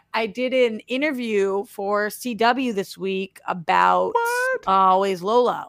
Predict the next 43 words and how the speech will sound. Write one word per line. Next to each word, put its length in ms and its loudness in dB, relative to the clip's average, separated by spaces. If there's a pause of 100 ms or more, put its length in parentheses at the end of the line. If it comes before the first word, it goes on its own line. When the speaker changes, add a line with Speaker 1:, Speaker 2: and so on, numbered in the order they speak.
Speaker 1:
which 180 -8
I 80 0
was 120 -6
stoked 440 -6
about, 600 0 (480)
um, 600 -4 (280)
Speaker 2:
That's 260 -4
Speaker 1:
which 60 -12
is, 60 -6
Speaker 2:
wild. 480 -4
Speaker 1:
was 160 -6
very 480 -2
cool. 640 -2 (340)
Uh, 300 -4
thanks 300 -10
to 100 -14
my 160 -4
friend 440 -4
Brad 360 0
Gilmore, 760 0
who's 240 -6 (140)
the 220 -6
best. 840 0
And 640 -4 (400)
he 320 -6
just, 320 -6 (160)
during 260 0
the 80 -2
show, 240 -2
messaged 480 -6
me 200 -6
that 300 -4
it 220 -4 (120)
dropped. 420 -12
So 440 -8 (120)
I'll 80 -10
be 80 -8
posting 340 -6
that 160 -4
too, 140 -4
which 140 -14
is 60 -14
cool. 200 -10